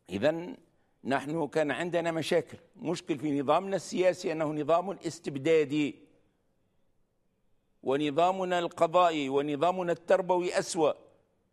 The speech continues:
منفصل عن الحياة. ال-، إذن، آه، أمام الاحتلال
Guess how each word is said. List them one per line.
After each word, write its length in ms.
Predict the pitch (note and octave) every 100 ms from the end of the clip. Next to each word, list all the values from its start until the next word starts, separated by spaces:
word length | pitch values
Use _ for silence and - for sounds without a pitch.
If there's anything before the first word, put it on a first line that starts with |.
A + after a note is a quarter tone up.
| _ _ _ _ _ _ -
منفصل 600 | D3 D3+ D#3+ - G3 F3
عن 200 | D#3+ D#3
الحياة. 540 | C3 D#3 E3+ E3 - - - _ _ _ _ _ _ _ _ _ _ -
ال-، 720 | A2 B2+ B2 A#2 A2+ G#2 -
إذن، 500 | A#2 C#3+ F3 F#3+ - - _ _ _ _ _ _
آه، 560 | - - - - - - - - _ _ _ _ _ _ _ -
أمام 320 | D#3+ F#3+ F#3
الاحتلال 800 | D#3+ C#3+ C3 D3+ D#3 G3+ A3 G#3